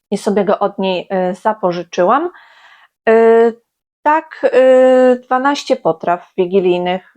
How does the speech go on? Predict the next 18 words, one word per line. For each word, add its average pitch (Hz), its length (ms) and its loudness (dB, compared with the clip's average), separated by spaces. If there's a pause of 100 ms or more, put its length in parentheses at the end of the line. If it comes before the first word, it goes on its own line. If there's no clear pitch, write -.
(140)
E, 185 580 -2 (340)
no 415 100 -2 (160)
i, 294 440 -2
e, 220 200 2
zapraszam 214 540 -4
Was 185 240 -4
serdecznie 202 640 -8
do 165 280 -2 (480)
oglądania. 214 880 0 (1400)
Mam 208 160 -2
tutaj 202 260 -2
pytania, 208 640 -2
moment. 240 540 -2 (180)
E, 214 160 0
pierwszy, 285 840 0 (220)
pierwsza 277 300 0
potrawa 240 580 -2
to, 196 400 -4